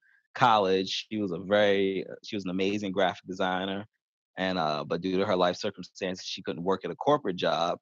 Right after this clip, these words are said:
And, you know, she had to work from home. She had started a family. And, you know, I had a great connect on my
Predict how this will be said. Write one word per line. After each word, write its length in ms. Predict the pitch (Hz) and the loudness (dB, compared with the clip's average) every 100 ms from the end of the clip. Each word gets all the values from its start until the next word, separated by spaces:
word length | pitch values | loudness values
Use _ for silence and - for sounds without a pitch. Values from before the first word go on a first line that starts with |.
| _ - _ _ - | _ -20 _ _ -4
And, 540 | 92 92 87 90 78 | -2 0 -2 -4 -8
you 80 | 107 | -6
know, 220 | 104 95 | -4 -4
she 140 | 95 98 | -4 -2
had 60 | |
to 60 | 90 | -2
work 180 | 92 92 | -2 -2
from 100 | 95 | -6
home. 220 | 95 90 | -4 -4
She 100 | 92 | -4
had 80 | 90 | -4
started 240 | - 87 92 | 0 2 2
a 60 | |
family. 600 | - 95 90 90 98 107 78 | -2 -2 -2 -2 -2 -4 -6
And, 460 | 85 85 85 87 95 _ _ _ _ | -6 -6 -8 -8 -12 _ _ _ _
you 80 | 90 | -2
know, 60 | 92 | 0
I 180 | 95 | 2
had 160 | 104 90 | 2 -2
a 40 | |
great 340 | 90 90 95 82 | -4 0 0 0
connect 460 | 107 95 101 98 - | -4 0 2 0 -2
on 220 | 90 90 | -4 -2
my 140 | 87 | -2